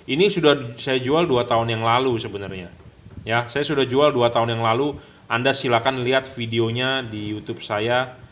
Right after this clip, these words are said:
Dan untuk customer yang sudah beli versi ini, eh, feedbacknya sih bagus ya, awet. Ya, karena ini saya sudah jual dari dua tahun yang lalu, satu setengah atau dua tahun lalu. Anda silakan lihat di review YouTube saya. Mungkin video saya sudah du-,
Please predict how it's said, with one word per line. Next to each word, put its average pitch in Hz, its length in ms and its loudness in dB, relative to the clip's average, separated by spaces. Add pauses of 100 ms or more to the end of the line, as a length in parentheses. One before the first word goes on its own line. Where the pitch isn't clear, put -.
(300)
Dan 151 240 4
untuk 135 160 -4
customer 139 400 -2
yang 135 160 0
sudah 123 240 -2
beli 135 480 -2 (560)
versi 127 480 -4
ini, 165 320 -2 (1040)
eh, 117 560 -4
feedbacknya 131 640 -4
sih 143 160 -2
bagus 135 400 2
ya, 98 240 -2
awet. 127 400 0 (720)
Ya, 120 160 -2
karena 123 320 -2
ini 156 80 -2
saya 151 160 -2
sudah 127 240 -2
jual 131 240 2
dari 117 160 0
dua 110 240 -2
tahun 107 320 -2
yang 104 80 -8
lalu, 110 240 -2
satu 110 240 -10
setengah 120 400 -6
atau 110 80 -4
dua 104 160 -4
tahun 104 240 -6
lalu. 107 160 -4
Anda 117 160 -6
silakan 113 400 -6
lihat 107 160 -4
di 104 240 -8 (320)
review 107 400 -6
YouTube 104 160 -12
saya. 110 240 -4
Mungkin 123 240 -8
video 113 320 -4
saya 127 160 -2
sudah 113 240 -4
du-, 107 160 -10